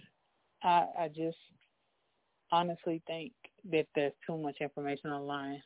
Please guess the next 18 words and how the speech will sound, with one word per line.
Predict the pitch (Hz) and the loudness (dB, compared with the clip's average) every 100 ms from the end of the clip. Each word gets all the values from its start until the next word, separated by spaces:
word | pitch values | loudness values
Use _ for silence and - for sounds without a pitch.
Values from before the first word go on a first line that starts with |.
| - | -6
Another | 151 160 175 160 - | 0 4 6 6 2
story | 156 147 143 135 _ _ - - _ _ | 0 2 0 -4 _ _ -20 -20 _ _
where | 147 143 | 6 6
a | 135 | 8
lady, | 143 147 143 135 - | 6 6 4 0 0
uh, | 139 127 123 - _ 175 | -2 -4 -8 -10 _ 2
got | 160 143 | 4 4
on | 147 147 | 2 -2
there | 147 139 143 - | -2 -2 -2 -2
and | 165 151 - | -2 -2 -2
she | 156 - | -4 2
started | 135 135 139 | 4 6 4
sharing | - 147 143 139 | 2 2 2 2
her | 139 | 0
story | - 147 139 135 | 2 2 4 2
about | 135 131 127 - | 2 2 2 4
the | 123 | 4
Rosebud, | 139 143 151 143 123 - | 8 8 6 4 2 2